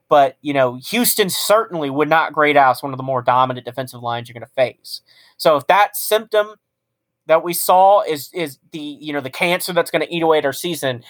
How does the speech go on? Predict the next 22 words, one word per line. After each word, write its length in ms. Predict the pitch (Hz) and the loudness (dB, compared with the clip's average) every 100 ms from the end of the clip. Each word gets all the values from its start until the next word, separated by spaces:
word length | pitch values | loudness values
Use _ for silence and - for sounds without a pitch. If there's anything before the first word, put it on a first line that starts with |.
| - - | -8 -4
it's 160 | 143 | 0
gonna 180 | 175 156 | 2 0
change 520 | 131 - 185 175 139 | 0 2 4 2 2
drastically. 560 | 156 151 143 - 120 117 | 2 4 2 -2 -6 -2
And 80 | 135 | 0
we'll 80 | 156 | 2
find 320 | 180 170 156 | 2 2 4
that 100 | 147 | 4
out 220 | 147 113 | 4 2
when 80 | 135 | -4
we 80 | 127 | -10
get 180 | 127 | -12
to 60 | _ | _
Texas, 640 | - 123 - - - - - _ - | -4 -4 -4 -14 -18 -20 -20 _ -2
I 160 | 135 127 | 0 0
think, 240 | 143 131 | -2 -8
is 120 | 131 | -8
when 120 | 135 | -2
that 260 | 127 127 131 | 2 2 2
will 100 | 139 | -6
become 320 | 131 135 135 | -8 -2 -2
apparent. 480 | 117 - 135 113 110 | -2 -2 -2 -2 -6